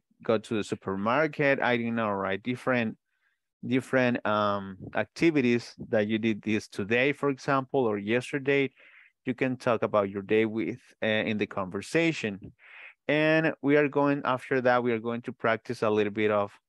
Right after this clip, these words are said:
the vocabulary, also the pronunciation. And tomorrow we are going to have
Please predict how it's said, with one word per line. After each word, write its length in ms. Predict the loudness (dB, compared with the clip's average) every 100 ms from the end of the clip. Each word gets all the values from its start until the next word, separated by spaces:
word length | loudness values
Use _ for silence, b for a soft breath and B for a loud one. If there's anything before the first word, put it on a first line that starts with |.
| _
the 120 | -2
vocabulary, 960 | 0 -2 -2 -2 0 0 -2 -2 -4 -2
also 320 | 0 0 0
the 100 | -2
pronunciation. 1000 | -2 -6 -6 -8 -4 0 2 0 -4 -10 -14 B B B B B _ _ _
And 640 | 0 2 2 2 2 0 -2 -4
tomorrow 800 | -4 0 2 4 4 4 2 -2
we 140 | -2 0
are 100 | 0
going 320 | 0 0 -2
to 140 | -2 0
have 320 | 2 2